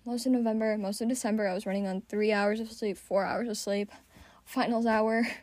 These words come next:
<laughs> finals week, I got two hours of sleep. It was crazy, and I don't recommend it, and I will never be doing that again. Um, I think, again, I,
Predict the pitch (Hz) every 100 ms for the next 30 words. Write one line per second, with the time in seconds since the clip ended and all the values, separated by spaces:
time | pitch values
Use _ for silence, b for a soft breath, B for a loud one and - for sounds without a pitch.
0 | B B B B B - 208 233 233 226
1 | 254 285 - - B B 277 - 311 285
2 | - 359 240 180 196 - - - - B
3 | B B B _ _ _ - 370 392 403
4 | 359 349 190 - - _ _ 320 294 311
5 | 254 285 277 277 277 262 262 233 - -
6 | 262 262 285 294 294 302 285 269 277 269
7 | 254 240 - 233 247 214 - - B B
8 | B B - 220 208 196 - - _ _
9 | _ - - - 220 254 262 233 170 196
10 | 277 - - - 202